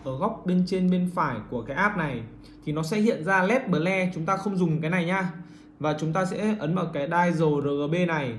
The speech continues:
và ấn vào cái led D M X không một. Các bạn nhớ cho mình nha, led D M X không một. Ấn vào đây thì nó sẽ nói là led lam muốn sử dụng Bluetooth thì chúng ta sẽ ấn ok nốt. Và ở đây thì chúng ta đã hiện số một đây rồi. Nếu mà các bạn chưa hiện số một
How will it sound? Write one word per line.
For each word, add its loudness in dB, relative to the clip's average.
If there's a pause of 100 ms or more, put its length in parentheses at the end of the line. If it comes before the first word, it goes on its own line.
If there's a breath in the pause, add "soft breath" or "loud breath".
(200)
và -2
ấn -4
vào -2
cái 0
led 2 (120)
D 0 (100)
M 6 (220)
X -12
không 0
một. 2 (120)
Các -2
bạn -2
nhớ 0
cho -2
mình 0
nha, -2
led -2 (120)
D 0
M 2 (120)
X -8
không 2
một. 2 (480 loud breath)
Ấn 4
vào 6
đây 4 (160)
thì 0
nó -4
sẽ -6
nói 0
là 0
led 0
lam 2
muốn 0
sử 0
dụng -4
Bluetooth 0 (100)
thì -6
chúng -4
ta -2
sẽ -4
ấn -4
ok -4 (100)
nốt. 4 (480 loud breath)
Và 2
ở -2
đây 4
thì -2
chúng 0
ta 2
đã 2
hiện 2
số -4
một 2
đây 4
rồi. 2
Nếu -4
mà 0
các -2
bạn 0
chưa 0
hiện 2
số -6
một 4